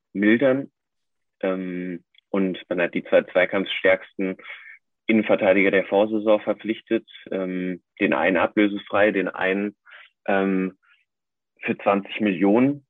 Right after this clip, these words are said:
Ich glaub, da darf man, mm, keine Zeit geben.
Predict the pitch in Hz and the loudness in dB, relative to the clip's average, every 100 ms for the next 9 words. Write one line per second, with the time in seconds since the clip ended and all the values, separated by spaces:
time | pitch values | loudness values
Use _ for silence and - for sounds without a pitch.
0 | - - - 98 - 95 98 - - 92 | -14 -6 0 0 2 2 4 0 -4 -2
1 | 92 - 104 104 95 - _ _ _ _ | -2 -4 -6 -6 -8 -12 _ _ _ _
2 | _ _ _ 117 110 104 73 - _ _ | _ _ _ -6 -4 -4 -8 -14 _ _
3 | _ _ _ _ _ _ _ _ _ _ | _ _ _ _ _ _ _ _ _ _
4 | _ _ _ - 90 110 104 107 104 - | _ _ _ -4 0 0 0 0 0 -2
5 | 117 131 113 | -6 -2 -4